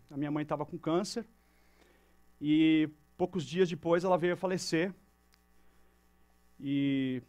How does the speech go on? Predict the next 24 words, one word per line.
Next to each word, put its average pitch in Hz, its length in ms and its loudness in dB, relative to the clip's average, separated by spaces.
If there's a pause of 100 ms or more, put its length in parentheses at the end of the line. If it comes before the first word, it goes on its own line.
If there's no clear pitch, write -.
(360)
mais 151 240 4
uma 180 180 4
vez, 175 640 0 (240)
eu 160 160 -4
vi 151 300 -4
que 160 500 -2 (1000)
perder 143 260 4
uma 220 180 6
perna 220 260 6
é 190 40 2
muito 202 220 0
duro, 135 420 2 (580)
mas 143 220 0
perder 170 280 2
as 208 80 2
pessoas 202 380 2
que - 60 -6
a 180 40 0
gente 175 280 -2
ama 165 440 0
é - 100 -4
muito 180 260 -4
mais 135 160 -6
difícil. - 460 -14